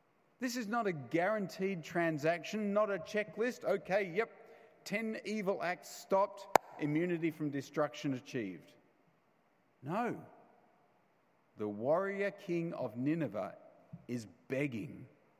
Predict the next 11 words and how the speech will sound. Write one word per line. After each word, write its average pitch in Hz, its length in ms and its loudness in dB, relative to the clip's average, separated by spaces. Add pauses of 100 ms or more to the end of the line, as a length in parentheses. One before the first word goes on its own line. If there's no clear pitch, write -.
(440)
wondering, 117 720 0 (1000)
hoping. - 500 -2 (3500)
Well, 107 80 -10
the 110 80 0
last 139 520 0
scene, 92 380 -8 (760)
verse 110 260 -4
ten, 101 540 -4 (1000)
means 123 320 -2
our 120 140 0
movie 117 680 0